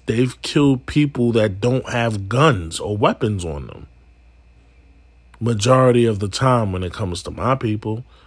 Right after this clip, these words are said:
from what I seen, they killing motherfuckers, they, they don't even got guns. So that makes them cowards.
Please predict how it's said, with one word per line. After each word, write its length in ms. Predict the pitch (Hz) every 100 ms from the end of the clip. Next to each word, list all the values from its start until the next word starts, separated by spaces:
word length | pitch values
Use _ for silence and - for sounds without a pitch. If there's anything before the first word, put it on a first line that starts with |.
| _
from 180 | - 87
what 160 | 85 85
I 140 | 117
seen, 540 | - 95 95 98 101 - _ _ _ _ _
they 160 | - 92
killing 420 | 107 135 113 104
motherfuckers, 840 | 101 98 98 - 98 92 92 87 -
they, 260 | 95 101 104
they 200 | 90 95
don't 220 | 117 107
even 180 | 90 92
got 240 | 95 92
guns. 540 | 101 117 92 90 - - - - -
So 320 | - - 104 87
that 240 | 101 113
makes 280 | 117 98 -
them 200 | 107 104
cowards. 840 | - 113 113 82 - - - -